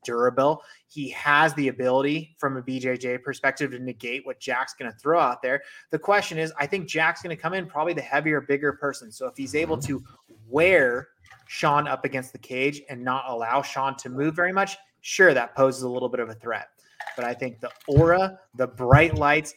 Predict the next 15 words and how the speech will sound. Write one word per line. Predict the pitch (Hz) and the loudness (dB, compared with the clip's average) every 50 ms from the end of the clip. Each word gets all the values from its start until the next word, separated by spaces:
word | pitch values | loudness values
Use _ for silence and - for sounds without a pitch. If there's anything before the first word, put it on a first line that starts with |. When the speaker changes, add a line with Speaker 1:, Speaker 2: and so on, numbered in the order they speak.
| _ _ _ _ - | _ _ _ _ -8
Speaker 1:
and | 147 151 160 160 | -4 -4 4 6
the | - - | 6 6
capabilities | - 156 151 151 143 131 120 127 131 139 151 165 170 165 165 - _ _ | 6 2 -2 -2 -2 -4 -4 -2 0 0 0 -2 -4 -4 -6 -12 _ _
all | - 139 143 160 170 165 | -4 0 2 2 0 0
falls | 165 - 151 147 143 147 147 131 | -2 -4 -2 0 0 0 0 -2
on | 135 131 | -6 -10
the | 123 | -12
side | - - - 123 120 120 | -12 -10 -8 -8 -6 -8
of | 113 107 | -8 -10
Sean | - - 117 110 107 | -12 -14 -14 -14 -14
Strickland. | 104 - - - - - - - - _ _ _ - - _ _ _ _ _ _ _ _ _ _ _ _ _ _ - - - | -16 -16 -16 -16 -16 -18 -20 -20 -20 _ _ _ -20 -20 _ _ _ _ _ _ _ _ _ _ _ _ _ _ -20 -20 -18
Speaker 2:
Full | - - - 107 107 | -2 4 6 6 8
stop? | 104 - - 104 117 139 - - - _ _ _ _ _ - - - _ _ _ _ _ _ _ _ _ _ _ _ _ _ _ - - 135 _ _ _ _ _ _ _ | 8 8 6 6 6 6 2 -4 -12 _ _ _ _ _ -20 -20 -20 _ _ _ _ _ _ _ _ _ _ _ _ _ _ _ -20 -20 -20 _ _ _ _ _ _ _
Speaker 1:
Yeah. | 120 117 107 98 - - _ _ _ _ _ _ _ _ _ - | -10 -10 -8 -10 -12 -18 _ _ _ _ _ _ _ _ _ -2
Speaker 2:
Okay. | 135 - 196 | 0 0 0